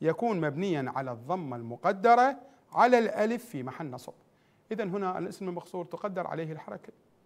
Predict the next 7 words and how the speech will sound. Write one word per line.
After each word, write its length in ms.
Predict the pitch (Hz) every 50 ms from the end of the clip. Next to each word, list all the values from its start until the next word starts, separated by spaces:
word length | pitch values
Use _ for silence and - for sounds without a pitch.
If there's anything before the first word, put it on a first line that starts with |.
| _ _ _ _ _ _ _ _ _ _ _ _ _ _ _ -
واضح؟ 440 | 123 127 131 139 156 202 214 - - -
تقدر 380 | - - - 165 147 123 123 117
عليه 300 | - 123 139 165 160 175
الحركة. 460 | 180 156 - 156 131 127 - - - - _ _ _ _ -
وما 240 | 170 190 185 180 190
هي 80 | 190
الحركة؟ 480 | 180 160 - 185 180 165 - 170 156